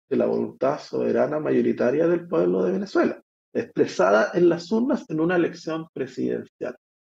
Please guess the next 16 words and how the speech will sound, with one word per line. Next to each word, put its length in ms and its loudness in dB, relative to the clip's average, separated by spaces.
Eso 280 2
marca 320 4
una 100 0
diferencia 560 -2
y 100 2
hace 220 -2
que 80 -2
sea 300 -4
muy 240 -2
distinto 600 -6
el 140 -4
hecho 260 -4
de 120 -2
reconocerlo 720 -4
a 100 0
él 180 0